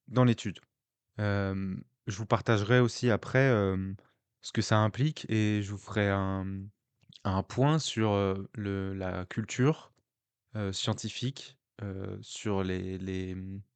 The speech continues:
recherches qui incluent des personnes, euh, actuelles. Quelle est la culture actuelle ? Pour, euh, vous montrer que, euh, ce sont des sujets qui sont en plus, euh, d'actualité.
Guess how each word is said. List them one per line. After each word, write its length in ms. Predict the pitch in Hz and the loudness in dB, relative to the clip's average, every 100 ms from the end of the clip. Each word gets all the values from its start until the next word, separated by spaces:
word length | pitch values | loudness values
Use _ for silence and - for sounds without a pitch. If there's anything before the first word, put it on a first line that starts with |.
| _ | _
recherches 520 | - 107 - 117 - - | -2 0 4 2 2 -12
qui 360 | - 101 98 92 | -6 -2 -2 -2
incluent 720 | 101 98 - 110 104 98 95 | -2 -4 -6 -2 0 0 -2
des 140 | 92 | -4
personnes, 480 | 90 98 - 123 160 - _ - - - _ - | -4 -6 0 0 0 -6 _ -20 -20 -20 _ -8
euh, 300 | 101 95 98 98 92 - - _ - | -6 -4 -6 -8 -12 -14 -20 _ -4
actuelles. 500 | 117 - 120 156 127 _ | -2 2 2 2 -2 _
Quelle 180 | - 117 | -2 2
est 60 | 117 | 4
la 100 | 107 | 2
culture 380 | - 104 - 104 | -2 -6 -4 -4
actuelle ? 420 | 101 - 135 143 _ - - - _ | -4 0 0 0 _ -20 -20 -20 _
Pour, 280 | - 110 104 | 2 6 8
euh, 160 | 101 | 6
vous 140 | 98 104 | 6 4
montrer 360 | 107 - 143 | 2 2 2
que, 160 | 143 - | 2 6
euh, 420 | 120 120 101 98 | 8 8 8 4
ce 320 | 98 - - 107 | 0 -6 -4 -4
sont 260 | - 123 | 4 6
des 80 | 117 | 6
sujets 320 | - 107 131 | 2 0 0
qui 140 | 139 - | -2 -8
sont 180 | - | -4
en 100 | 104 | -2
plus, 320 | 98 135 131 110 | -2 -6 -6 -4
euh, 140 | 98 | -2
d'actualité. 560 | 104 104 - 104 - | -2 -2 0 -2 -2